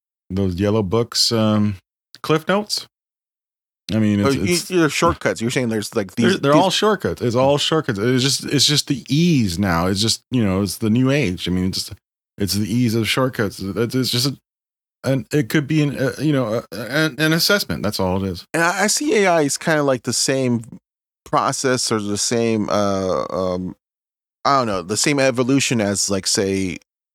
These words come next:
Speaker 2: Photoshop. You know, like, you know, all artists are drawing on Photoshop,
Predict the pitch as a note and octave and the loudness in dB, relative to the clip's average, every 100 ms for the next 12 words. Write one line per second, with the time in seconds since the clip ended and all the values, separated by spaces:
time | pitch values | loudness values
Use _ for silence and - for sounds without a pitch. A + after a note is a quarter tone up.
0 | _ _ _ _ _ _ _ - B2+ G#2+ | _ _ _ _ _ _ _ -4 -2 -2
1 | G2+ - A#1 - _ _ _ - F#2 F2 | -4 -6 -6 -10 _ _ _ -8 -4 -2
2 | E2+ F2 D#2+ - - G#2 D#2+ - G#2 A2 | -2 -6 -8 -16 -8 -4 -4 -2 0 0
3 | G2+ A2 G#2 - - - _ A#2+ - G#2 | 0 -2 -2 -4 -6 -12 _ -16 -6 -6
4 | G2+ A2+ G#2 A2 A2+ G2+ - - A2+ A2+ | -2 0 0 0 0 -2 -4 -2 -2 -2
5 | - G2+ F2+ | -2 -4 -4